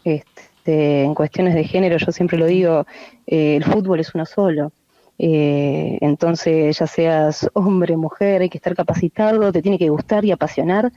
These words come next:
este, y estudiar. Eh, yo soy muy estudiosa desde, desde muy chica del fútbol. Este, más de una pasión es, es, es, es lo que amo. Entonces,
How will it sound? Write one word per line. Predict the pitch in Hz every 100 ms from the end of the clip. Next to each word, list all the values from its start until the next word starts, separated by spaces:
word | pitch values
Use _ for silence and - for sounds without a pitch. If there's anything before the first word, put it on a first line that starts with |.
| _ _ _ -
este, | - 151 - - 151 139
y | 135
estudiar. | - 220 269 185 - _ _ _
Eh, | 160 147 131
yo | 165
soy | 175 175
muy | 185 185
estudiosa | - 175 185 175 160
desde, | 160 156 143 117 - _ _ _ _
desde | 175 156 190
muy | 220
chica | - 208 - 156 135 -
del | 156
fútbol. | - 156 147 143 110 -
Este, | 151 - 160
más | 156 156
de | 170
una | 151
pasión | 156 - 185 180 180
es, | 160 151 147 - _ _ _ -
es, | 165 156 - - -
es, | 107 82 - - - - - - -
es | 214
lo | 190 185
que | 180
amo. | 208 185 156 156
Entonces, | 143 160 170 - 175 156 -